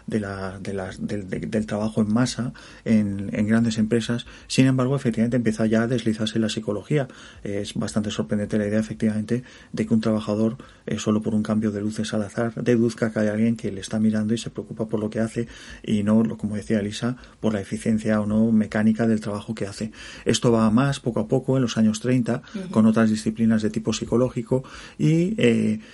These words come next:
Speaker 1: eh, lo que empieza incluso, hay que decirlo, el capitalismo empieza a comprender que no todo es culpa de los trabajadores, que las, que las empresas vayan mal, sino, y esto también tiene mucho que ver con la creación del ejecutivo, de la figura del ejecutivo en las empresas, lo que se empieza a, a echar en cara también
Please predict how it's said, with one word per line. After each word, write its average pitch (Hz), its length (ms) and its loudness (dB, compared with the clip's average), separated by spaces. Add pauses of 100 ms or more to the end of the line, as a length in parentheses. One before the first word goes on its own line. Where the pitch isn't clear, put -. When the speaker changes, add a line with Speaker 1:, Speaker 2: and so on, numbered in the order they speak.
(100)
Speaker 1:
eh, 113 200 4
lo 110 100 4
que 110 80 4
empieza 120 380 4
incluso, 135 640 2
hay 113 100 2
que 110 140 2
decirlo, 120 260 0
el 117 60 -2
capitalismo 113 560 0
empieza 120 240 0
a 117 60 0
comprender 117 500 4 (260)
que 120 100 2
no 123 140 6
todo 143 160 2
es 131 80 -2
culpa 117 260 2
de 113 60 2
los 107 140 -2
trabajadores, 120 560 0
que 110 100 -2
las, 107 240 -4
que 113 240 -2
las 107 160 0
empresas 113 300 -2
vayan 110 240 2
mal, 120 220 0 (240)
sino, 160 480 4
y 202 100 0
esto 113 160 -2
también 113 240 4
tiene 113 160 4
mucho 113 240 2
que 110 80 0
ver 117 140 2
con 113 120 2
la 107 80 2
creación 120 300 0
del 120 120 4
ejecutivo, 117 680 -2 (260)
de 117 80 0
la 107 100 2
figura 113 280 2
del 117 100 4
ejecutivo 113 440 -2
en 113 60 2
las 110 120 -2
empresas, 117 440 -2 (320)
lo 151 120 4
que 147 100 2
se 139 80 2
empieza 135 320 0
a, - 180 -2
a 127 40 0
echar 120 240 0
en 117 80 4
cara 117 200 2
también 117 340 2